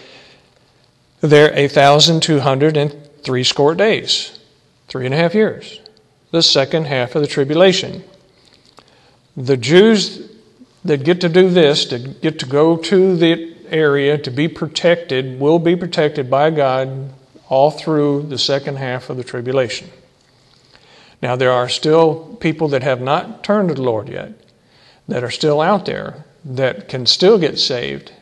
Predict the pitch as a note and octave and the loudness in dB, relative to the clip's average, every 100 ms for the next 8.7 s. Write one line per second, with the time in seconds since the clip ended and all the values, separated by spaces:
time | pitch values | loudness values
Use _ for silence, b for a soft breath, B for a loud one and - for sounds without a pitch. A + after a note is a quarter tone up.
0 | _ - B2+ B2+ B2 C3 C3+ C#3 B2+ A#2+ | _ -6 -4 -4 -6 -6 -4 -2 -4 -6
1 | - D#3 F3 E3+ F3 D#3+ D3+ C3+ - D#3+ | -2 0 0 -2 -4 -2 -4 -6 -4 -4
2 | C3+ C#3 C3+ C3 B2+ - C#3 C3 B2+ C3 | -4 -4 -4 -4 -4 -2 -2 -6 -8 -8
3 | A#2 - A#2+ - B2 A#2+ C#3+ C3+ - - | -10 -12 -12 -8 -8 -2 -2 -2 -8 -20
4 | _ - _ _ _ _ _ _ _ _ | _ -20 _ _ _ _ _ _ _ _
5 | _ _ _ _ b b b b b b | _ _ _ _ b b b b b b
6 | b b b b B2 - C#3 A#2+ B B | b b b b -4 2 2 2 B B
7 | B C#3+ D3 D3+ D3 B2+ B2 D3+ F#3+ A#3+ | B 0 4 6 6 4 2 6 8 8
8 | A#3 G3 F3+ G3 B2 G#2 | 4 0 4 4 4 -2